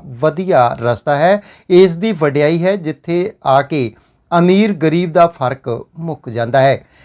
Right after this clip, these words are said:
ਸਭ ਮਿਲ ਕੇ ਜੂਠੇ ਬਰਤਨਾਂ ਦੀ ਸੇਵਾ, ਜੋੜਿਆਂ ਦੀ ਸੇਵਾ ਤੇ ਲੰਗਰ ਦੀ ਸੇਵਾ ਹੱਥੀਂ ਕਰਦੇ ਹਨ। ਸਤਿਗੁਰੂ ਜੀ ਸਾਡੇ ਤੇ ਬਖਸ਼ਿਸ਼ ਕਰਨ, ਸੇਵਾ ਕਰਦਿਆਂ ਸਾਨੂੰ ਕਦੇ ਵੀ ਹੰਕਾਰ ਨਾ ਆਵੇ। ਗੁਰੂ ਨਾਨਕ ਦੇਵ ਜੀ ਦਾ ਧਰਮ ਸਭ ਤੋਂ,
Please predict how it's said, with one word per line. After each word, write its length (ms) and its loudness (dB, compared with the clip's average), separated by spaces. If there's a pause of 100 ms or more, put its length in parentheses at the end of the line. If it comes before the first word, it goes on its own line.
(140)
ਸਭ 340 4
ਮਿਲ 200 2
ਕੇ 200 0
ਜੂਠੇ 400 -6
ਬਰਤਨਾਂ 460 -4
ਦੀ 180 -6
ਸੇਵਾ, 480 -2
ਜੋੜਿਆਂ 460 0
ਦੀ 140 -6
ਸੇਵਾ 320 -4
ਤੇ 320 -4 (340)
ਲੰਗਰ 400 4
ਦੀ 200 -2
ਸੇਵਾ 640 2 (540)
ਹੱਥੀਂ 420 -2
ਕਰਦੇ 320 -4
ਹਨ। 220 0 (360)
ਸਤਿਗੁਰੂ 460 2
ਜੀ 120 -6
ਸਾਡੇ 380 0
ਤੇ 360 -6
ਬਖਸ਼ਿਸ਼ 480 -2
ਕਰਨ, 520 -2
ਸੇਵਾ 440 2
ਕਰਦਿਆਂ 380 -2
ਸਾਨੂੰ 360 -4
ਕਦੇ 260 -6
ਵੀ 260 -10 (420)
ਹੰਕਾਰ 520 0
ਨਾ 140 -2
ਆਵੇ। 260 -2 (580)
ਗੁਰੂ 180 6
ਨਾਨਕ 340 4
ਦੇਵ 200 2
ਜੀ 140 -4
ਦਾ 140 -2
ਧਰਮ 580 -2
ਸਭ 240 -2
ਤੋਂ, 320 -4